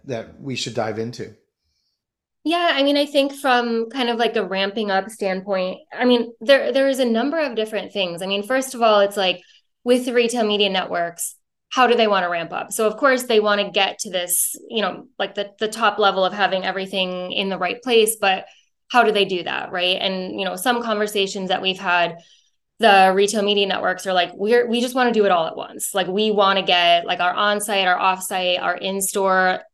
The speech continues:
Speaker 2: and we want it all now, and, and we're gonna work towards that." And it, it can be super difficult, but it ca-, it can be done.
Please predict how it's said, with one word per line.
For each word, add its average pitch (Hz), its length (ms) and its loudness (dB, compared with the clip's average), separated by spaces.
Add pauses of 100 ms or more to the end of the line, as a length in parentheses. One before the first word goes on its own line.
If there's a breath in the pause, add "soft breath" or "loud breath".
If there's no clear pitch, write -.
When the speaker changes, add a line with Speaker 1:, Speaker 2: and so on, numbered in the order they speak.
Speaker 2:
and 214 140 2
we 202 80 2
want 190 200 2
it 180 80 0
all 170 160 2
now, 190 380 2
and, 185 300 -6
and 180 180 -6
we're 180 120 0
gonna 180 160 -2
work 175 220 -2
towards 190 260 -4
that." 208 260 2
And 196 100 -2
it, 185 160 -4
it 214 140 -4
can 226 140 0
be 214 100 2
super 214 280 -2
difficult, 240 560 -2
but - 240 0 (600)
it 220 140 0
ca-, 226 160 -10
it 214 80 -2
can 190 120 -2
be 170 100 -6
done. 190 440 -2